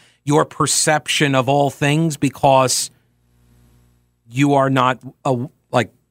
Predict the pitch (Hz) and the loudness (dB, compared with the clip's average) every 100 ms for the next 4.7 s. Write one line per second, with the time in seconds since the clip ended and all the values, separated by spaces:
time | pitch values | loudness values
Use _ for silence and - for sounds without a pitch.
0 | _ _ _ 123 123 123 120 120 113 117 | _ _ _ -4 -2 0 0 0 -2 -2
1 | 123 120 120 120 117 117 104 110 131 135 | -2 -2 -2 -2 -2 -4 -2 0 0 -2
2 | 147 127 120 120 - - 123 - 113 123 | -4 -2 -2 -2 -6 -4 -4 -4 -4 -4
3 | - 117 135 127 127 120 135 135 135 131 | -4 -2 0 0 0 0 0 2 0 -2
4 | - 143 160 156 - 277 | -4 -6 -4 0 0 0